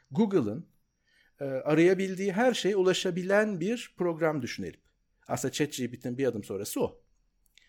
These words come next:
Her şeye ulaştığı zaman muhtemelen Ken Block hakkındaki son veriye de sahip olacak ve bana doğru malumatı verecekti. Yani Ken Block iki bin yirmi iki şu tarihte vefat etti, öldü.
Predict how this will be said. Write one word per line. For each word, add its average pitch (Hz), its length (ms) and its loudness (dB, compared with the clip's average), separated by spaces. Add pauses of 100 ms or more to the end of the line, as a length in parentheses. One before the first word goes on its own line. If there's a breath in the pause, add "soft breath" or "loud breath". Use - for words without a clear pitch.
(720 soft breath)
Her 277 240 6
şeye 254 220 2
ulaştığı 220 460 0
zaman 214 260 0
muhtemelen 240 580 -2
Ken 220 320 -2
Block 214 220 -2
hakkındaki 185 500 -4
son 220 300 -4
veriye 165 320 -2
de 127 80 0
sahip 107 380 -4
olacak 139 320 -4
ve 196 100 -2
bana 196 180 -2
doğru 175 560 6 (380)
malumatı 123 640 2
verecekti. 95 500 -10 (400)
Yani 117 180 -6
Ken 143 280 0
Block 175 260 -2
iki 143 220 -8
bin 139 100 -6
yirmi 131 320 -6
iki 123 180 -10
şu - 140 -10
tarihte 113 560 -6
vefat 143 360 -4
etti, 95 220 -10
öldü. 95 300 -8